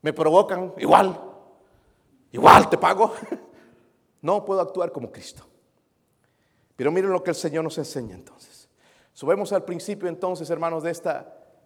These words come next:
la esclavitud de la muchacha, esclava de Satanás, pero también esclava de los hombres. Trabajaba, hermanos, la, es más, hermanos, a mí me da tanta tristeza por esta mujer porque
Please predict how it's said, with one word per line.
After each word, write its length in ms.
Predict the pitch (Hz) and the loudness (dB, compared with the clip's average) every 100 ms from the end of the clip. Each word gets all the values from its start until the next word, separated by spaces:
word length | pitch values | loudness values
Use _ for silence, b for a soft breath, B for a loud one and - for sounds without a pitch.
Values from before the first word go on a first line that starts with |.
| _ - | _ -6
la 100 | 143 | -6
esclavitud 640 | - 160 143 147 175 175 | -4 -4 -4 -4 -4 -4
de 580 | 127 143 139 - - - _ - | -2 -2 -2 -6 -16 -20 _ -6
la 140 | 156 | -4
muchacha, 400 | 151 147 175 170 | -2 0 0 0
esclava 420 | 156 - 214 214 208 | -4 0 2 2 0
de 80 | |
Satanás, 680 | 190 185 185 175 190 185 - B B | 0 -2 -2 0 0 -2 -10 B B
pero 140 | - 165 | -2 0
también 480 | 160 151 180 180 180 | 0 2 2 2 -4
esclava 680 | 151 - 170 165 160 156 - | -6 -2 2 4 4 0 -2
de 100 | 147 | 0
los 460 | 143 143 - - - _ _ | 0 -4 -12 -14 -20 _ _
hombres. 680 | 170 175 151 120 - - - b b b b | -4 -4 -2 -6 -8 -12 -14 b b b b
Trabajaba, 600 | - 147 151 151 196 190 | 2 4 4 6 8 8
hermanos, 460 | 170 180 185 - - | 6 2 -2 -6 -10
la, 180 | 156 151 - B B - | -8 -8 -8 B B -6
es 160 | 196 202 | -4 0
más, 240 | 247 214 | 2 0
hermanos, 260 | 196 190 190 | 0 -4 -2
a 80 | 180 | -2
mí 100 | 214 | -2
me 120 | 220 | 0
da 400 | 202 190 - - - - _ _ _ - - - | 2 0 -4 -16 -20 -20 _ _ _ -20 -18 -4
tanta 300 | 180 180 165 | -4 -2 -4
tristeza 460 | 147 151 170 160 | -6 -4 -4 -2
por 100 | 156 | -2
esta 160 | 165 160 | -4 -4
mujer 340 | 135 147 147 | -4 -4 -4
porque 600 | 131 - 135 120 - - | -8 -6 -4 -4 -8 -20